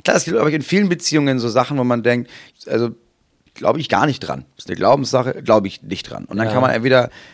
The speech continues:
Speaker 1: da gibt's, glaub ich, ein paar Jahre, wo man dann denkt, „Oh ja, nein, aber, oh, das möchte ich nicht glauben, oder muss ich doch mal sagen, dass“,
Speaker 2: Mhm.
Speaker 1: nee, warum? Also man kann einfach sagen, „Ach ja, interessant, ja, glaub ich nicht so dran.“ Aber einfach,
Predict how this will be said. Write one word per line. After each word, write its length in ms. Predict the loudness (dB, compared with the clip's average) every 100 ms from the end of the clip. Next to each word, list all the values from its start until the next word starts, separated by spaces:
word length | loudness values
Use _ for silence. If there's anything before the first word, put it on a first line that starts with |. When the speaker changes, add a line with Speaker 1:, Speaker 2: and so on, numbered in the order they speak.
| _
Speaker 1:
da 100 | -10
gibt's, 320 | -6 -4 -4 2
glaub 140 | 2
ich, 140 | 2
ein 40 | -6
paar 180 | -2 2
Jahre, 260 | 4 4
wo 80 | 0
man 120 | 0
dann 140 | -2 0
denkt, 260 | 0 0
„Oh 40 | 2
ja, 340 | 2 4 2
nein, 220 | 0 -2 -2
aber, 200 | -2 -4 -12 -2
oh, 260 | 2 2 2
das 160 | -2
möchte 200 | -4 -6
ich 60 | -8
nicht 100 | -4
glauben, 360 | 2 4 2 0
oder 180 | 0 0
muss 160 | -2
ich 40 | -4
doch 100 | -4
mal 120 | -2
sagen, 360 | 0 0 0
dass“, 260 | -4 -6 -8 -12
Speaker 2:
Mhm. 140 | -6 0
Speaker 1:
nee, 220 | 2 2
warum? 400 | 0 0 -4 -4
Also 160 | -2 -2
man 100 | 0
kann 120 | 0
einfach 240 | 0 0
sagen, 260 | 0 -2 0
„Ach 120 | -2
ja, 160 | -2 -4
interessant, 440 | -4 -12 -8 -2 0
ja, 100 | 2
glaub 180 | 0
ich 120 | -2 -8
nicht 100 | -10
so 80 |
dran.“ 280 | -8 -6 -8 -10 -20 -6
Aber 240 | -2 0
einfach, 440 | 0 -2 -2 -4